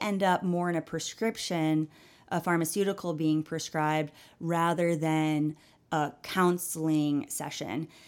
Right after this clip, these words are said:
And the reason that that's important is that I just heard this statistic at an, uh, conference I was at about two weeks ago. Eighty-five percent of our chronic health, um, problems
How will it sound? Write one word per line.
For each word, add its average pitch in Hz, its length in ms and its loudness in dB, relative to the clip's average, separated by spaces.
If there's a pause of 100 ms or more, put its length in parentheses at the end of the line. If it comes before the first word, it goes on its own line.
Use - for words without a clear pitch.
(160)
And 233 120 4
the 233 60 2
reason 370 360 0
that 370 60 0
that's 233 220 4
important 170 720 -2
is 165 180 -4
that 170 360 2
I 185 100 -2
just 208 160 -2
heard 196 180 -4
this 175 160 -2
statistic 165 500 -6
at 156 140 -2
an, 160 300 0
uh, 147 260 -2
conference 240 420 0
I 160 120 4
was 156 140 2
at 147 340 2
about 147 240 -4
two 190 160 -4
weeks 185 260 -2
ago. 151 260 -2 (380)
Eighty-five 262 1300 2 (180)
percent 170 800 -2
of 165 140 -2
our 151 180 2
chronic 196 580 -4
health, 170 520 -2 (580)
um, 151 340 2
problems 160 800 -2